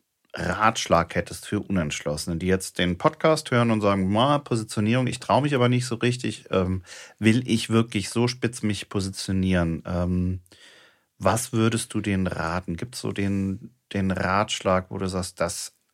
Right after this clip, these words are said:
hat dich zum Beispiel dazu, äh, bekräftigt, dich zu, zu positionieren,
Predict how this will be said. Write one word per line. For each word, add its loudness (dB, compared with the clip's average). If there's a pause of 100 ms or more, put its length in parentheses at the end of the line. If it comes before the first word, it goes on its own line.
hat -4
dich -2
zum 0
Beispiel 2
dazu, -2 (560)
äh, 6
bekräftigt, 0
dich -4
zu, -8
zu -4
positionieren, -10